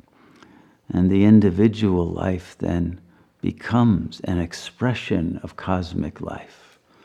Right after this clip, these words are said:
of cosmic intelligence. And that cosmic intelligence is completely indifferent to the concerns of the ego.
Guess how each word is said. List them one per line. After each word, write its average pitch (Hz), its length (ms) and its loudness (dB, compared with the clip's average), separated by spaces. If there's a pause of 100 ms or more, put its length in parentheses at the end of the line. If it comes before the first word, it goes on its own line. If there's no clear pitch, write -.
(300)
of - 80 -20
cosmic 92 640 -4
intelligence. - 1080 -14 (2250)
And 107 200 4
that 98 260 0
cosmic 123 600 0
intelligence 101 840 0
is 104 160 -6
completely 113 720 0
indifferent 98 1080 0 (1500)
to 95 180 -2
the 87 140 -2
concerns 92 760 0
of 82 160 -6
the - 100 -6
ego. 87 460 -8